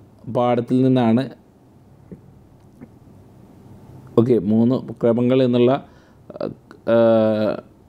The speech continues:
പാഠത്തിൽ നിന്നാണ് ആദ്യത്തെ എസ് എ ചോദിച്ചിട്ടുള്ളത് യൂറോപ്പിൽ നിന്ന്. അപ്പോൾ ഏറ്റവും, ഉം, ഉം, ഏറ്റവും ടോപ്പിൽ ക്ലർജിയാണ്,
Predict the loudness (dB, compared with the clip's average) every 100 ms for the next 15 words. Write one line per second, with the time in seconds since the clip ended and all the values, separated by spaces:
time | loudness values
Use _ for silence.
0 | -4 -2 -2 -2 0 2 2 2 0 -2
1 | -8 -20 _ _ _ -6 -2 -2 -2 -2
2 | -2 -2 -2 0 0 0 -4 -4 -6 -6
3 | -10 -20 _ -14 -4 -2 0 -2 -4 -4
4 | -8 -12 -20 -20 -20 -20 -20 -4 -2 -2
5 | -4 -4 -4 -2 -2 -2 -8 -6 -6 -4
6 | -2 0 2 0 0 -2 -2 -2 -2 -2
7 | -2 0 -2 0 0 0 -2 0 0 2
8 | 0 -4